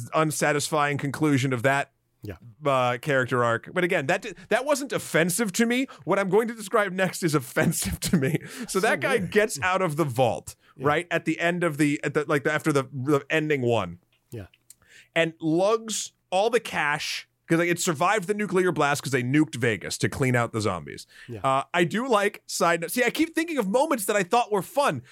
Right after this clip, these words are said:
Speaker 1: The
Speaker 2: Mm.
Speaker 1: whole thing was they went in and they're like, "Oh, we got forty-eight hours. This is easy. We're gonna do this, that, and the other thing." And then, of course, the ticking clock moves up. But there's a newscast explaining why they did it.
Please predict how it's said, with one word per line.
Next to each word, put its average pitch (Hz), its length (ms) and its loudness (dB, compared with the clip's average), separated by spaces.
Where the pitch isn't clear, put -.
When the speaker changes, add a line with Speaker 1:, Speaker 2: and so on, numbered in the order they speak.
Speaker 1:
The 185 80 2
Speaker 2:
Mm. 180 60 0
Speaker 1:
whole 269 160 2
thing 262 280 -2
was 175 260 2
they 175 120 0
went 185 320 0
in 190 160 0
and 175 100 0
they're 165 60 4
like, 156 220 2
"Oh, 220 100 2
we 170 140 2
got 175 160 -2
forty-eight 151 360 0
hours. 123 300 2
This 123 140 2
is 123 120 -2
easy. 120 260 0
We're 95 100 -6
gonna 101 160 -2
do 101 80 -4
this, 123 140 0
that, 123 100 4
and 120 80 -2
the 123 60 0
other 127 100 2
thing." 131 160 0
And 131 100 -2
then, 131 80 0
of 123 80 -6
course, 127 240 2
the - 80 -8
ticking 123 320 -2
clock 117 320 0
moves 110 260 -2
up. 143 260 2
But 175 120 0
there's 180 140 2
a 160 80 2
newscast 175 920 -2
explaining 175 640 0
why 135 320 0
they 202 180 0
did 208 240 0
it. 240 140 0